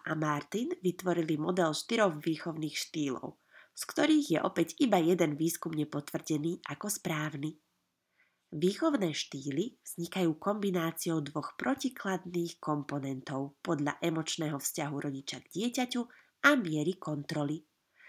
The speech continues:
Prvá dimenzia je akceptujúci versus odmietajúci rodič. A druhá dimenzia je náročný kontrolujúci versus nenáročný nekontrolujúci rodič.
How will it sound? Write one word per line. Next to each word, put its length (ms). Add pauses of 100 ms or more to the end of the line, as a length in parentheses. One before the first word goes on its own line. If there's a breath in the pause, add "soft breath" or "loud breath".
(380 loud breath)
Prvá 320
dimenzia 640 (240)
je 160
akceptujúci 960
versus 480
odmietajúci 800
rodič. 480 (640 soft breath)
A 80
druhá 400
dimenzia 720 (240)
je 160
náročný 720
kontrolujúci 1200
versus 480
nenáročný 880
nekontrolujúci 1120
rodič. 480